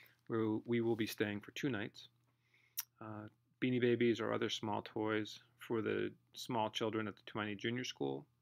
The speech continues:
flower seeds for our landscaping project at the senior school, and cash donations are always welcome.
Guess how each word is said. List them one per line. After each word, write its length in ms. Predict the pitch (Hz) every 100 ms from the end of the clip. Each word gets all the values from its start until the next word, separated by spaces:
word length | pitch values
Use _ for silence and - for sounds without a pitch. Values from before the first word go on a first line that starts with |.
| _ _ _ - - _ _ _ -
flower 340 | 120 120 117
seeds 640 | - 123 117 113 - - - _ _ _ _ _ _ -
for 160 | 113 110
our 160 | 107
landscaping 560 | 107 107 - 110 110 101
project 500 | 107 104 110 101 117
at 60 | -
the 80 | -
senior 280 | - 110 107
school, 400 | - 113 110 104 _ _ - _ _ _ -
and 160 | 104
cash 240 | - 101 98
donations 480 | 104 98 92 101 -
are 260 | 101 107 - _ _ _ -
always 280 | 107 104 101
welcome. 360 | 113 98 127